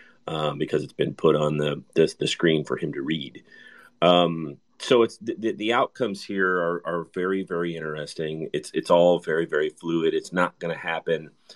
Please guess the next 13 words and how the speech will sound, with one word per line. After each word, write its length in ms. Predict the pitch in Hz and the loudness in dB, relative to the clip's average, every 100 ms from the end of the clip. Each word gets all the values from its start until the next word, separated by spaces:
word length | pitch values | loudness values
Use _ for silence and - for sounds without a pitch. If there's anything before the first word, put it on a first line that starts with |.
| _ _ | _ _
for 240 | - 87 80 | -2 2 2
another, 640 | 80 85 82 78 76 71 76 | 4 2 2 0 0 -2 -8
let's 180 | - - | -12 -8
call 320 | - 80 78 | 2 4 4
it 180 | - - | -2 -6
two 340 | - 95 87 | -8 -2 -2
to 100 | 82 | -2
six 440 | 76 - 92 82 - | -4 -4 -2 -2 -4
months 420 | 80 80 76 - | -2 0 -2 -8
in 100 | 73 | -10
terms 380 | - 78 76 78 | -4 -4 -4 -6
of 120 | 73 | -2
a, 160 | 73 | -2